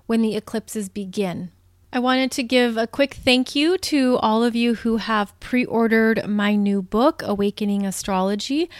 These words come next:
which will come out May twenty-fourth. But those of you who have already pre-ordered, you can certainly join me for the free workshop on April twenty-sixth.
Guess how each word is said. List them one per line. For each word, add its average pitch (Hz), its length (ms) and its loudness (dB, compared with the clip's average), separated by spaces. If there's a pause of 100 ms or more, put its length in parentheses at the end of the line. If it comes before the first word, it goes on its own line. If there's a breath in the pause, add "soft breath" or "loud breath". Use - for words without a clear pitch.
(200 loud breath)
which - 260 -2
will 202 140 -2
come - 320 -8
out 208 260 -2
May 208 220 -4
twenty-fourth. 214 880 -8
But - 180 -4
those 262 240 4
of 285 120 0
you 277 160 2
who 269 180 0
have 247 160 2
already 226 320 0
pre-ordered, 285 640 0 (260 loud breath)
you 254 100 -2
can 247 200 0
certainly 254 340 -2
join 226 240 0
me 233 140 0
for 226 160 -4
the 208 140 -6
free 226 460 0
workshop 202 880 -2
on 214 200 -4
April 208 420 -4
twenty-sixth. - 1080 -4